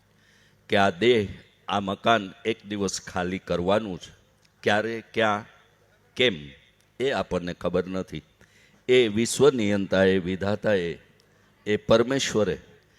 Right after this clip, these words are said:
એ એમના હાથમાં રાખ્યું છે. અને જો એવું હોત કે આપણને ખબર હોત,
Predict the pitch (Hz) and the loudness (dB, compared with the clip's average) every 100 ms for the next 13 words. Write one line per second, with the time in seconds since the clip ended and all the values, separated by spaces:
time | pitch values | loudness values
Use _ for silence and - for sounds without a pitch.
0 | _ _ - 110 101 - 113 123 123 113 | _ _ 2 4 4 2 -2 -2 -2 -2
1 | 90 101 - 127 110 82 - 85 82 - | -2 -4 -4 -4 -2 -4 -6 -12 -10 -12
2 | - _ _ - 123 123 107 127 65 135 | -14 _ _ -8 -4 -2 0 0 2 0
3 | 139 147 85 92 113 - - - _ _ | 0 -2 0 4 4 2 -10 -20 _ _
4 | 101 98 - 120 120 - 131 160 95 82 | -2 -2 -2 -4 -4 2 6 6 6 0